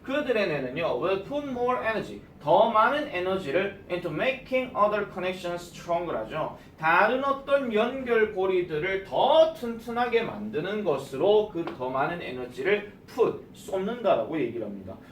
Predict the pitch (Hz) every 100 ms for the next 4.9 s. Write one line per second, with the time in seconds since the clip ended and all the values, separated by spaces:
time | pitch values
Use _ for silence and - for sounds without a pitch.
0 | - 135 208 - - - - 180 143 104
1 | 95 92 - 160 156 - 143 - - 131
2 | 165 170 165 147 107 - 101 - 127 131
3 | 135 127 110 - 175 135 101 - - -
4 | - - - 120 190 185 175 165 131